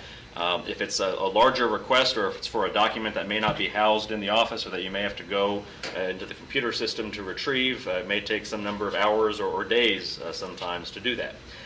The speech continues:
Uh, but the important thing is to, you should be constantly communicating with, uh, whatever person made that request so that they have some idea of, uh, what the expectation is gonna be as to when they can receive the information that they requested.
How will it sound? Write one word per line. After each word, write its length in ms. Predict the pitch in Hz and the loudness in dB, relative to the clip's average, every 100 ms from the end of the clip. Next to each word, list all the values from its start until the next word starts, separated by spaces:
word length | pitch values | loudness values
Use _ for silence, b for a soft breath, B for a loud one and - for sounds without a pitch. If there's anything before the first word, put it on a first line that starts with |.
| B B | B B
Uh, 120 | 90 | -2
but 100 | 92 | 0
the 80 | 104 | -2
important 320 | 104 135 120 110 | -2 0 0 2
thing 180 | 110 | 2
is 200 | 104 95 | 2 0
to, 180 | - 95 | -2 -2
you 100 | 95 | -4
should 140 | 98 95 | -6 -8
be 60 | |
constantly 520 | 87 117 110 - 104 98 | -2 0 0 -2 -4 -6
communicating 760 | - 117 117 - 110 107 101 | -4 0 0 2 2 2 2
with, 160 | 104 - - - | -2 -4 -12 -4
uh, 80 | 98 | -2
whatever 280 | 95 110 107 | 2 2 0
person 400 | - 113 107 95 | 0 0 0 0
made 180 | 110 120 | 2 4
that 140 | 101 87 | 2 0
request 360 | 90 95 92 | -4 -2 -2
so 60 | 98 | -2
that 140 | 90 | -4
they 120 | 107 | -2
have 160 | 104 98 | 0 0
some 220 | - 104 | 0 0
idea 440 | 98 92 107 113 95 | 2 2 2 4 4
of, 440 | 95 85 90 85 | 2 0 -4 -4
uh, 40 | 90 | -4
what 160 | 95 | -4
the 100 | 98 | -4
expectation 600 | 92 - 90 - 101 - | -6 -6 -8 -6 -8 -8
is 100 | 90 | -8
gonna 160 | 104 92 | -6 -6
be 320 | 90 92 92 B B B | -2 -2 -4 B B B
as 120 | 101 | -10
to 80 | - | -8
when 160 | 95 98 | -4 -2
they 120 | 92 | -2
can 140 | 95 87 | -4 -6
receive 340 | 85 95 90 | -6 -4 -6
the 80 | 87 | -6
information 500 | 87 90 90 87 92 | -8 -6 -6 -6 -8
that 100 | 85 | -8
they 80 | 85 | -8
requested. 480 | 73 - 101 - | -8 -4 -2 -2